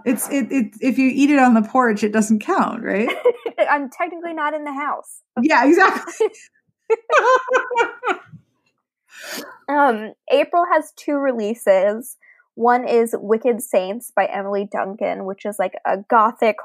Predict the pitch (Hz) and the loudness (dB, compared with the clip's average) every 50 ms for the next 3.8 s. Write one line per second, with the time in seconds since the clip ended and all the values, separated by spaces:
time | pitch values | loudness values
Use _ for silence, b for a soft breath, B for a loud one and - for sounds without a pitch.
0 | - _ - 247 233 220 220 220 214 214 214 214 208 208 208 202 202 202 190 196 | -20 _ 0 2 4 4 6 6 6 6 6 6 6 6 4 4 2 2 4 4
1 | 202 202 208 214 208 196 202 202 196 190 190 185 180 - - - 214 208 196 190 | 6 6 4 4 2 2 0 0 -2 -6 -8 -8 -8 -8 -8 -10 -10 -10 -10 -10
2 | 180 185 208 226 - - - - - - 311 302 302 302 294 285 269 - - - | -10 -12 -12 -16 -18 -20 -20 -20 -6 0 2 4 4 4 2 2 -2 -2 0 0
3 | 175 - - - - - _ - 175 175 165 156 165 190 220 | 0 0 0 -4 -8 -10 _ -8 -2 0 0 2 0 -2 -4